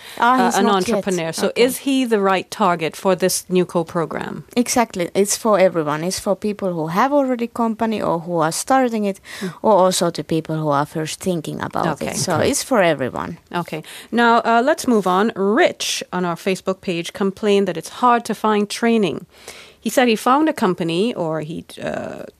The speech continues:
Speaker 2: come across a company that ran entrepreneur training courses for his local employment office in English. But it was oversubscribed. There were a hundred and three applicants for just twenty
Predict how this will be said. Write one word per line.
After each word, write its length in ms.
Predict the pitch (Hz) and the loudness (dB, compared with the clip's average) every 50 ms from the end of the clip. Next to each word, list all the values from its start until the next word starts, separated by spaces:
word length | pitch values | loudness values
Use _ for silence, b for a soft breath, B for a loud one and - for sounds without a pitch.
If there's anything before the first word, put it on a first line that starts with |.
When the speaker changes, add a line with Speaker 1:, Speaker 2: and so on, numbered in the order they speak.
| - _ - | -20 _ -8
Speaker 2:
come 160 | - - 202 185 | -4 -2 0 0
across 340 | - - - 277 294 - | 0 2 2 2 2 2
a 60 | 240 - | 0 -2
company 500 | - 165 151 - 156 160 170 180 190 196 B B B B B B | -2 -4 -4 -2 -2 -2 0 0 0 -2 B B B B B B
that 200 | 180 185 190 185 | 0 0 0 2
ran 440 | 190 202 208 214 226 226 226 233 220 | 2 2 4 4 4 4 4 2 2
entrepreneur 560 | 214 214 202 196 214 190 - 208 208 202 196 | 2 0 0 0 -2 -2 0 2 2 2 2
training 400 | 196 - - 202 190 185 185 185 | 0 0 2 4 4 4 4 2
courses 460 | 180 - 185 180 175 - 190 185 - | 2 2 0 0 2 0 -2 -2 -2
for 300 | - - 185 175 170 170 165 | -2 0 2 2 2 2 0
his 200 | 160 185 165 170 170 | -2 -4 -2 0 2
local 380 | 180 185 196 - - 196 190 - | 2 2 2 2 0 -2 -2 -2
employment 540 | - 165 160 - - 165 151 165 170 170 175 | -4 -6 -6 -6 -6 -4 -2 -2 -2 -2 -2
office 340 | 165 156 - 190 196 - - - | -4 -4 -2 -2 -4 -4 -6 -4
in 180 | - 220 214 208 | 0 0 0 2
English. 560 | - 247 277 294 262 214 - - - - - B B B B B B B B B B B B | 2 4 4 4 4 2 0 -2 -6 -10 -14 B B B B B B B B B B B B
But 120 | 220 214 | 2 2
it 120 | 208 202 214 | 2 2 2
was 160 | 202 190 - - | 0 0 2 4
oversubscribed. 1000 | 226 240 233 247 226 - 240 214 - - - 285 277 269 214 160 156 - - - | 4 4 4 2 0 0 -2 -4 -4 -4 0 2 2 4 2 2 -2 -4 -8 -4
There 260 | 180 175 185 185 180 | 0 2 4 4 6
were 160 | 185 185 185 | 4 4 2
a 80 | - 190 | 0 -4
hundred 600 | - - - - 277 269 277 277 262 285 285 - - | -6 -6 -2 2 4 4 4 4 4 2 0 0 -2
and 180 | 196 185 180 | -2 -2 -2
three 580 | - - - - - 254 254 262 277 285 277 - - | -4 -6 -8 -4 0 2 2 4 4 2 0 0 -2
applicants 680 | 190 185 180 - 175 180 - 180 170 175 175 - - | -2 -2 -2 -4 -6 -4 -2 0 0 0 -2 -4 -10
for 200 | - - - 190 | -6 0 0 2
just 320 | 175 - 202 190 - - - | 2 2 -2 -4 -4 -6 -8
twenty 600 | - - - 233 226 220 208 - - 208 202 | -8 -2 0 0 0 0 0 0 -2 -2 -2